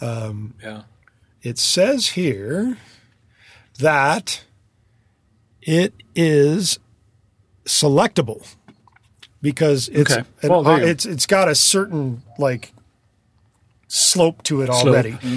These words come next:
Speaker 1: So you're just selecting the frequency, and your selection choices are, ooh, can we get in there? Let me look. Ah, don't do that. Bad, bad. If you can see me, you're probably getting a big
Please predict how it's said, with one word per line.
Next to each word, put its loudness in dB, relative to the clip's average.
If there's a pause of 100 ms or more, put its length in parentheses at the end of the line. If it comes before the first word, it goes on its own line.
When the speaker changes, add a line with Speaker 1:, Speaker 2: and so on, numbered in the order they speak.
Speaker 1:
So 0
you're 2
just 0
selecting 0
the -4
frequency, -6 (300)
and -2
your 0
selection 0
choices -2 (120)
are, 2 (1200)
ooh, 0
can -6
we -2
get -2
in -2
there? -4 (180)
Let -14
me -8
look. -14
Ah, -6 (120)
don't -6
do -2
that. -2 (920)
Bad, -4 (540)
bad. -4 (200)
If -2
you 0
can 0
see 2
me, 0
you're -2 (260)
probably 0
getting 0
a -2
big 0